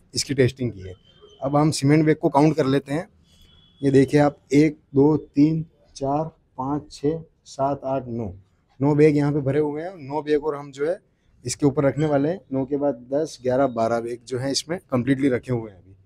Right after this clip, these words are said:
और छः बैग और जो है, हम इसके अंदर अभी ऐड कर देते हैं। और इसके बाद आपको complete video को, अ, trolley को road पर चला के दिखाएंगे, breaker cross करवाएंगे, breaker को खुदाएंगे स्पीड में।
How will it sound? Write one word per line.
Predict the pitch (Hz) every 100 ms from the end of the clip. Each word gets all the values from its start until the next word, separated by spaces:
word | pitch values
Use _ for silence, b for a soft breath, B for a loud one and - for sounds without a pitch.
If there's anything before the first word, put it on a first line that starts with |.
| _ _ _
और | 147
छः | - 160
बैग | 156 151
और | 156 147
जो | 151
है, | 156
हम | 165 151
इसके | - 139
अंदर | 135 135
अभी | 123
ऐड | 120 104
कर | 95
देते | 87 92 -
हैं। | 92 _ _ _ _ -
और | 139
इसके | 131 175
बाद | 160 160
आपको | 151 175
complete | - 135 139 - 190 196 - _ _ _ -
video | 147 151 156
को, | 170 175
अ, | 180 147
trolley | 139 139 147 165
को | 156 175 185
road | 135 135 139
पर | 147
चला | 143 139
के | 147
दिखाएंगे, | 151 139 147 156
breaker | 147 120 127 156 160 165 160 - _ _
cross | - 151 151
करवाएंगे, | - 143 147 156
breaker | 151 127 117
को | 143
खुदाएंगे | 151 127 135 147 160 156
स्पीड | 143 - 143 139
में। | 156